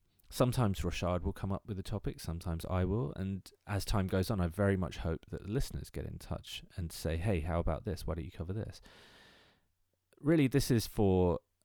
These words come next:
a minority group right now, people who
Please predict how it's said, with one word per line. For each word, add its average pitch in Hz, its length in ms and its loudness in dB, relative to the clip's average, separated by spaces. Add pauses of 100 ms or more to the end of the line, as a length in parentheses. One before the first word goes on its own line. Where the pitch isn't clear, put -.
(540)
a 98 80 0
minority 92 680 2
group 78 340 -6
right 76 180 -6
now, 80 360 -8 (240)
people 95 320 4
who 85 480 0